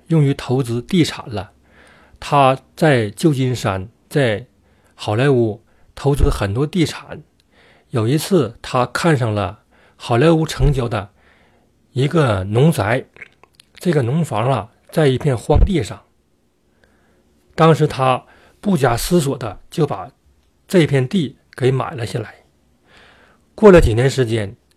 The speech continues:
一家美国的旅游公司看见于凤至的这片地就相中了，因为于凤至把这片地进行了绿化，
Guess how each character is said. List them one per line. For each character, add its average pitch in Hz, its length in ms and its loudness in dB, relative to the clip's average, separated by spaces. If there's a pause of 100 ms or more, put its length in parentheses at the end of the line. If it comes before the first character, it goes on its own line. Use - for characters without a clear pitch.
(240)
一 190 160 0
家 156 200 4
美 123 240 0
国 120 160 -2
的 135 140 0
旅 104 120 -4
游 120 120 0
公 139 220 -2
司 110 340 -8 (640)
看 170 260 4
见 117 360 -2 (880)
于 151 100 2
凤 160 180 4
至 160 140 2
的 113 140 -2
这 151 160 -4
片 127 200 -4
地 156 300 -4 (300)
就 139 160 -2
相 120 340 -2
中 101 220 -6
了， 92 220 -12 (580)
因 151 160 2
为 160 80 4
于 147 80 0
凤 156 240 0
至 151 220 0
把 95 260 -12
这 - 120 -6
片 127 200 -4
地 156 240 -4 (640)
进 180 100 0
行 127 160 0
了 139 120 2
绿 170 180 0
化， 127 360 -2